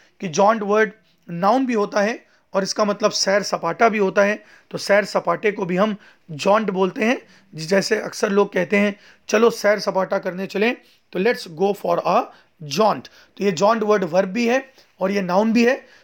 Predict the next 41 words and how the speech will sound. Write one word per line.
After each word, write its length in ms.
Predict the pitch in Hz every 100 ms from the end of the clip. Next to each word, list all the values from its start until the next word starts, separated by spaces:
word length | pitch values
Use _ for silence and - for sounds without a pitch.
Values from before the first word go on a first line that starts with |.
| -
तो 80 | 175
जब 140 | 196
नाउन 260 | 190 226 240
होता 260 | 220 220
है, 100 | 220
तो 100 | 214
इसका 240 | 208 - 202
मतलब 280 | 190 226
सैर 320 | - - 202 202
सपाटा। 680 | 190 175 170 214 160 - _ _ _ _ _ _ _ _
हालांकि 640 | - 185 226 233 233 269 _ _ _
सैर 280 | - 214 233
सपाटे 440 | - 196 202 233
के 100 | 214
लिए 100 | 220
आप 140 | 208 202
लोगों 200 | 190 208
ने 220 | 214 440 _ _ _ _
ई 100 | 226
अल्फाबेट 420 | 240 214 214 208 -
से 140 | 220
एक 100 | 180
वर्ड 200 | 180 196
सुना 320 | - 190 202
है, 260 | 175 247 - _ _ -
एक्सकर्जन। 720 | - - 226 185 151 202 135 _ _ _ _ -
तो 80 | 143
फिर 160 | 202
से 120 | 180
सुन 160 | 190 214
लीजिए, 380 | 208 180 254 -
एक्सकर्जन, 680 | 233 - - 208 175 208 151 - _ _ _ 202
ई 200 | 226 -
एक्स 340 | 208 233 - - _ _
सी 260 | - 226 220
यू 260 | 196 202 170
आर 280 | 190 254 - _ _ -
एस 260 | 214 202 -
आई 220 | 185 190 175
ओ 180 | 180
एन, 280 | 175 208 233